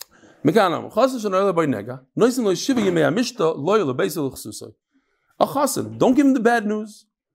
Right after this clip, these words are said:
So he could have seven days that he himself, his body is tar, his house that he lives in is tar, all the wedding gifts don't become tamei.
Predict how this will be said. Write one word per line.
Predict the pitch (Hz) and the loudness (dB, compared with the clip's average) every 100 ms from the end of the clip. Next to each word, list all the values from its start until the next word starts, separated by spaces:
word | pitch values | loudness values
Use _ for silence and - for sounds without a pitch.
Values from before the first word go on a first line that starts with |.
| - - | -16 -14
So | - 170 | -4 0
he | 170 | 2
could | 196 | 4
have | 190 | 2
seven | - 208 220 175 | 0 -4 -2 0
days | 160 160 156 - - - - - _ _ | 2 2 -2 -10 -16 -20 -20 -20 _ _
that | 131 160 | 0 4
he | 262 | 4
himself, | 233 - - 233 214 | 2 0 2 4 4
his | 160 139 | 0 -8
body | 110 180 220 214 | 0 2 2 -2
is | 185 | -10
tar, | - 170 143 139 135 _ _ | -8 -4 -2 -2 -8 _ _
his | 208 202 | 0 0
house | - 220 254 247 | -2 0 2 2
that | - | 0
he | 226 | 0
lives | 208 240 214 | 2 0 2
in | 220 156 135 - - | 2 0 -6 -10 2
is | 185 165 | 4 4
tar, | - 147 131 123 127 _ - | 0 4 4 4 -2 _ 2
all | 202 269 269 | 4 6 4
the | 226 | 2
wedding | 202 226 247 175 | 0 0 0 -4
gifts | 147 131 - | -6 -6 -16
don't | - 175 | -8 -8
become | 202 185 160 | -6 -6 -6
tamei. | 131 110 120 | -6 -8 -10